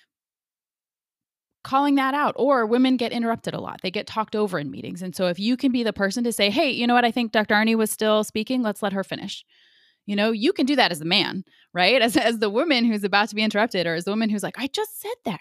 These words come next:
guys." Like, then we start to seem like we're whiny. We seem like we're complaining. We're, you know, we're not being friendly. But as the man, you have that cultural ability to be like, "Oh, no, I'm gonna cut you right off because you were interrupting this other woman. So let's let her finish."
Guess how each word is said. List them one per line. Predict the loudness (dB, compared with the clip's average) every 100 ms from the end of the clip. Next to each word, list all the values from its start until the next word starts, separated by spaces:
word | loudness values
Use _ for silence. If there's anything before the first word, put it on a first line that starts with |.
| -10
guys." | -10 -6 -6 0
Like, | 0 0 -6 -20 _ _ -6
then | 0 2 4
we | 2
start | 2 0
to | -2
seem | -4 -2
like | -2 -2
we're | -4
whiny. | 0 2 4 2
We | 0 -6
seem | -6 -6
like | -4 -4
we're | -2 -2 0 -4
complaining. | -6 -6 -2 2 2 2 -2
We're, | -6
you | -6 -4
know, | -4
we're | -2
not | -2 -4
being | -6
friendly. | -4 -2 2 2 0 -2 -10 _ _ _ _ -6
But | 2
as | 2 2
the | -2
man, | 0 2 2 2 0
you | -2 0 2
have | 2 0 -2 -2 0
that | 0 0 -4 -8
cultural | -2 0 2 0
ability | 0 0 0 0 0 -2
to | -2
be | 0
like, | 2 2
"Oh, | 2 0 2
no, | 0 0
I'm | 0
gonna | 0 0
cut | -2 0
you | 2
right | 4 4
off | 4 0 -8 _
because | -8 -4 -2
you |
were | -2
interrupting | -2 -2 -2 -2
this | -4 -2
other | -4 -4
woman. | -6 -8 -6
So | -4
let's | -4 -4
let | -10
her | -10
finish." | -12 -8 -6 -6